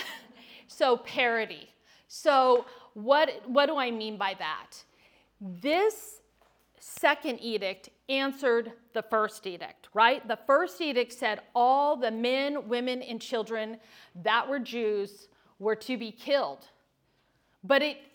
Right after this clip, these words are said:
actually, in some ways, is moderated because that was to go on the offensive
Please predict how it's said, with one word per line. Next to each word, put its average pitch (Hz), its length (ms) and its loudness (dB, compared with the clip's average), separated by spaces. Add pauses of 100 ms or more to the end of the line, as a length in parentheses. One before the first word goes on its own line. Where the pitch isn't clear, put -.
actually, 233 800 -2 (180)
in 233 120 -6
some 339 280 -2
ways, 233 300 -4
is 208 180 -8
moderated 208 800 -8 (320)
because 262 440 -6 (180)
that 294 320 -2
was 269 280 -4 (200)
to - 100 -12
go 214 280 0
on 220 160 -8
the 196 160 -16
offensive 247 800 -8